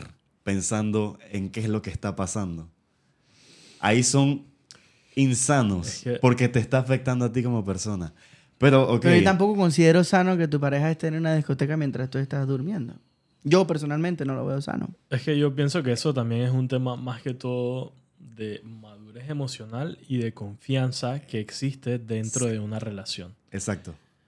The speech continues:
Speaker 3: De
Speaker 2: O sea,
Speaker 3: repente sí, ¿no?
Speaker 1: Exacto.
Speaker 2: Por
Speaker 1: Por
Speaker 2: lo
Speaker 1: eso es
Speaker 2: menos.
Speaker 1: que llegaba al punto de que cómo conociste a la persona. No estoy hablando de dónde. Estoy hablando de sus gustos adquiridos. La persona le gusta ir a fiestas. La persona le gusta beber.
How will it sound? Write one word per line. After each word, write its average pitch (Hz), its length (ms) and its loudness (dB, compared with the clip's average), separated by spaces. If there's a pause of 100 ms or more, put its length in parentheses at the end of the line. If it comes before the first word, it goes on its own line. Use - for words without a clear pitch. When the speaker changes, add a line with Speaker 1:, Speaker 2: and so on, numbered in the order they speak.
(200)
Speaker 3:
De 151 80 2
Speaker 2:
O 147 40 0
sea, 143 100 2
Speaker 3:
repente 147 240 2
sí, 175 120 -6
¿no? 180 60 0
Speaker 1:
Exacto. 139 340 2
Speaker 2:
Por 135 100 4
Speaker 1:
Por 131 60 6
Speaker 2:
lo 151 60 10
Speaker 1:
eso 170 120 6
es 196 40 6
Speaker 2:
menos. 214 160 6
Speaker 1:
que 175 60 6
llegaba 156 360 8
al 139 120 6
punto 156 260 2
de 156 140 4
que 117 220 -4 (760)
cómo 160 260 6
conociste 139 400 0
a 147 40 2
la 127 80 2
persona. 110 360 2
No 135 100 8
estoy 190 160 10
hablando 185 260 10
de 160 60 10
dónde. 139 320 6 (200)
Estoy 131 200 2
hablando 147 420 6
de 151 340 2
sus 120 240 0
gustos 127 300 0
adquiridos. 107 500 -2
La 101 120 -2
persona 127 340 -4
le 120 120 0
gusta 117 280 -4
ir 117 120 -2
a 104 60 -4
fiestas. 95 400 -8
La 95 120 -8
persona 110 340 -8
le 110 120 -4
gusta 104 420 -4
beber. 95 500 -4